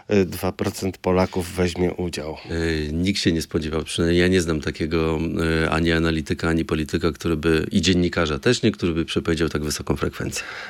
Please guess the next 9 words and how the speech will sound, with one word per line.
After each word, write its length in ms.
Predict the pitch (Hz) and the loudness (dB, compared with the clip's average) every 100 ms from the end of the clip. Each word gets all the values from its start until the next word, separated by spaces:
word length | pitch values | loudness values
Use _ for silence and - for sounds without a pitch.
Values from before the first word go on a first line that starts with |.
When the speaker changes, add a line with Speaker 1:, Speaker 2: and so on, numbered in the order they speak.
| - - - - | -16 -12 -12 0
Speaker 1:
Pytam 320 | 139 147 240 | 4 6 6
dlatego, 580 | 156 120 98 90 95 101 120 - 104 | 6 4 4 2 4 4 4 2 4
e, 180 | 101 | 4
że 420 | 95 101 104 107 104 | 4 4 6 6 2
kiedy 560 | - 110 95 104 101 90 | 2 2 4 6 6 2
wprowadzałem 840 | - - - 135 127 120 139 139 107 | -6 -4 2 4 6 6 4 4 2
pana 280 | 117 113 107 | 0 0 0
do 160 | 104 | -4
studia, 680 | 104 - 98 101 104 113 | -6 -6 -4 -2 0 0